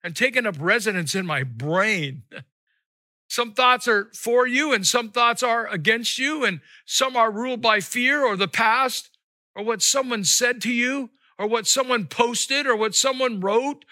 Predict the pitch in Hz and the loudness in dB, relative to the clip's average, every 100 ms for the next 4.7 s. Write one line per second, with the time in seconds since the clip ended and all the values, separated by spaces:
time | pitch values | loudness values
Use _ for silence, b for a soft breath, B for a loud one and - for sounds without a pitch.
0 | B 226 247 240 - 269 262 220 - 254 | B -4 0 2 2 2 -2 -4 -2 -2
1 | - - 294 311 202 _ _ _ _ 208 | -2 0 0 -2 -8 _ _ _ _ -2
2 | 240 240 269 277 277 220 - 262 277 269 | 0 2 2 0 0 0 2 2 2 0
3 | 247 226 226 160 254 254 - 269 277 285 | 0 2 0 2 -2 -2 0 2 2 2
4 | 240 226 240 254 294 320 | 2 2 0 0 -4 -6